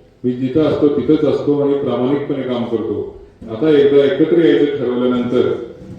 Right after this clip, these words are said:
खऱ्या अर्थानं मी पूर्ण ताकदीनं आणि प्रामाणिकपणे काम करेन, कार्यकर्त्यांच्या पाठीशी राहीन आणि जो कोणी उमेदवार असेल त्याच्या पाठीशी असेल असं मी तुम्हाला पूर्णपणे खात्री देतो. तात्यांनी जुनी उदाहरणं दिली, अगदी ऐतिहासिक दाखले दिले.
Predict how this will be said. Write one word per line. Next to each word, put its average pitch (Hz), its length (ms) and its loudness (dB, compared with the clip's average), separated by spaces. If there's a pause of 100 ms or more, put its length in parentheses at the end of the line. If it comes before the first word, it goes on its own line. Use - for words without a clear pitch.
खऱ्या 135 240 0
अर्थानं 143 420 0
मी 151 100 0
पूर्ण 180 380 4
ताकदीनं 139 680 -6
आणि 131 100 -8
प्रामाणिकपणे 147 680 -4
काम 131 260 -6
करेन, 139 320 -2
कार्यकर्त्यांच्या 139 800 -2
पाठीशी 143 460 -2
राहीन 123 260 0 (440)
आणि 117 80 -6 (100)
जो 165 100 6
कोणी 170 280 2
उमेदवार 143 360 6
असेल 139 400 4
त्याच्या - 500 -2
पाठीशी 139 500 0
असेल 143 380 4 (360)
असं 139 180 -2
मी 131 60 -2
तुम्हाला 127 320 -2
पूर्णपणे 127 640 0
खात्री 110 220 -6
देतो. 98 300 -6 (720)
तात्यांनी 156 380 -2
जुनी 156 280 2
उदाहरणं 151 380 2
दिली, 147 560 2
अगदी 127 220 0
ऐतिहासिक 147 580 2
दाखले 139 380 4
दिले. 120 340 4